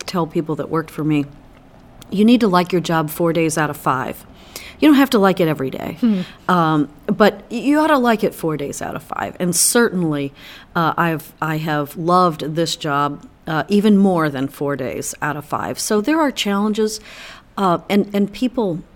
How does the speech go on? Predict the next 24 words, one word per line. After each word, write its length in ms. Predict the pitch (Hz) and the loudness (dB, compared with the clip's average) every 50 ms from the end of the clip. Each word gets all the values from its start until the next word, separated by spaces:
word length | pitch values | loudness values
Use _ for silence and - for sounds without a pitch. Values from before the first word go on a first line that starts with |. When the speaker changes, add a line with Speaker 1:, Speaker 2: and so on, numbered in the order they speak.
| _ _ _ _ _ _ _ - _ _ - | _ _ _ _ _ _ _ -20 _ _ 0
Speaker 1:
often 300 | 185 196 202 202 202 175 | 0 0 2 0 -2 -4
talk 280 | 151 175 170 165 170 170 | -2 0 -2 -2 -2 -2
about 220 | 160 151 147 139 - | -2 -2 -2 0 0
my 140 | 147 143 143 | 0 -2 -2
even 400 | - 156 160 160 156 160 147 139 | -2 -2 -4 -2 -2 -2 -2 -2
keel. 440 | - - 170 160 151 139 131 - - - - | -4 -6 -4 -2 -2 -2 -4 -6 -10 -8 -2
Those 240 | 202 202 220 214 - | 0 0 0 0 -2
people 300 | - 254 247 - 190 175 | -4 -4 -2 -2 0 0
who 100 | 180 170 | 0 0
work 260 | 156 165 170 170 - | 0 0 -2 -2 -2
really 220 | 175 170 165 156 | -4 -4 -2 -4
closely 520 | 156 - - 160 165 170 170 - 160 151 143 | -4 -4 -4 -4 -4 -4 -4 -6 -4 -4 -2
with 240 | 143 139 135 - | -2 -4 -6 -6
me 160 | - 147 151 151 | -4 -4 -2 -2
or, 220 | 147 147 147 143 - | -2 -2 -4 -4 -4
or 140 | 156 160 160 | -4 -4 -2
my 200 | 160 151 147 147 | -2 -2 -2 -2
own 200 | 151 160 160 156 | -2 -2 -2 -4
family 420 | 156 - 160 165 165 165 151 143 | -4 -4 -4 -2 -2 -2 -2 -2
might 260 | 139 139 139 156 - - | -2 -2 -2 -4 -4 -6
dispute 480 | 160 156 - - - 156 156 165 170 - | -8 -8 -8 -8 -6 -4 -4 -4 -4 -4
that. 220 | 190 196 220 - - - | -6 -4 -4 -6 -10 -12
<laughs> 1600 | - - 190 156 - 170 196 208 - - - 180 - - - - - - - - - - - - - 277 330 294 - 208 185 175 | -4 -4 -4 -2 -2 -2 -2 -2 -2 -4 -12 -4 -4 -4 -4 -4 -10 -2 -2 -2 -2 -2 -8 -6 -4 -4 -6 -6 -8 -8 0 4
But 300 | 208 175 156 151 - | 6 6 6 4 0